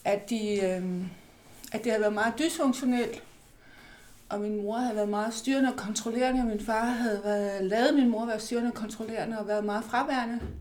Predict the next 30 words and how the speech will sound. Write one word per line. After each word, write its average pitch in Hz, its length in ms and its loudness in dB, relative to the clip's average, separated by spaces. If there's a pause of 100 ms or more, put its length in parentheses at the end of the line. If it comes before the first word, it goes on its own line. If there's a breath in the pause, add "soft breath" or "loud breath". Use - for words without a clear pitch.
(1400)
Og 214 220 0
jeg 214 120 -2
havde 214 180 -2
taget 214 280 -4
rigtig 220 260 -2
mange 220 200 -4
af 226 60 -8
de 226 100 -6
her 226 60 -2
mønstre 220 400 -4
med. 247 300 -2 (720 soft breath)
Øhm, 220 760 -6 (1300 soft breath)
jeg 247 80 -14
troede 254 240 4
også, 247 180 4
jeg 220 60 6
var 208 80 6
verdensmester 240 680 2
i 240 280 0
at, 190 500 0 (440)
at 196 80 -4
være 196 140 0
i 175 80 -6
forhold, 285 380 -2
fordi - 120 -10
jeg 240 120 2
havde 240 140 0
haft - 120 -6
rigtig 247 260 0
mange. 214 220 0